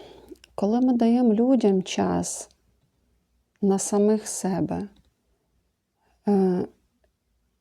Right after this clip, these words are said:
коли ми даємо, м, собі час на самих себе,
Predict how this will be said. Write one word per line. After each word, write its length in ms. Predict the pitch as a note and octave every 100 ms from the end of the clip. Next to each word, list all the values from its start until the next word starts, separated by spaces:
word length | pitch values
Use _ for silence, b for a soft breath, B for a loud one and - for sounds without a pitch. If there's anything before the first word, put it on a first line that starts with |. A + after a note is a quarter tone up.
| _ _ _ _ _ _
коли 340 | - G3+ G#3+
ми 160 | A#3 A#3
даємо, 680 | A3 G3 G3 A3 A#3 A3+ - - G#3
м, 480 | G3 G3 G3+ G3 E3+ b _ _ _ _ _ _ _ _
собі 480 | - - A#3+ F3+ F#3
час 540 | - E3 F#3 - -
на 100 | E3+
самих 460 | E3+ G3 F#3+ F#3+ -
себе, 540 | - F#3 F3+ E3+ F3